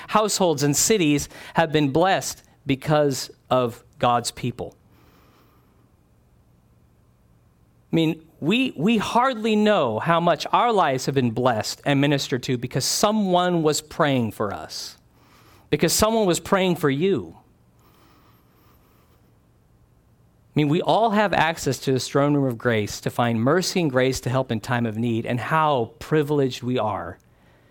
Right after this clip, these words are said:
to have that opportunity. I love, too, that it said the Lord went his way as soon as he finished speaking with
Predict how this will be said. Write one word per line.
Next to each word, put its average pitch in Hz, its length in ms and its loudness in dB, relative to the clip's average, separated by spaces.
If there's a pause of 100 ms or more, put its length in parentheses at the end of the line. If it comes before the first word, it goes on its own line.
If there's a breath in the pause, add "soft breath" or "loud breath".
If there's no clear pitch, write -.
(320 soft breath)
to 127 100 -2
have 127 160 0
that 120 140 2
opportunity. 110 760 -4 (2000)
I 147 80 2
love, 202 260 0
too, 208 360 0
that 139 200 0 (460 soft breath)
it 156 80 0
said 180 200 2
the 151 120 4
Lord 185 400 4
went 151 280 0
his 151 280 2
way 135 340 2
as 123 100 0
soon 165 180 0
as 156 120 0
he 139 80 -4
finished 147 400 0
speaking 147 720 -2
with 147 500 -2